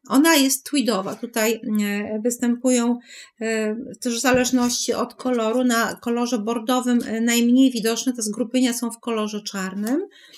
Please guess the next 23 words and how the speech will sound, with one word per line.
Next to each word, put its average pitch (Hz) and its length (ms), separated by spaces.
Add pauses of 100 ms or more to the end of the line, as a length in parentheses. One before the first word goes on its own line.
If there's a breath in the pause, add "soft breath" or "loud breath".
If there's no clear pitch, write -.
(360 loud breath)
E, 220 100
i 208 100
to 262 80
jest 240 140
takie 233 220
bardzo 285 540
ciemne 240 460
wino. 196 500
To 208 60
jest, 208 340
e, 208 280
Madara 220 500
numer 202 340
dwadzieścia 185 540
siedem. - 420
A 208 100
w - 80
tych, 226 160
na 247 100
tych 226 220
jaśniejszych 302 760
motkach 240 500
widać 262 500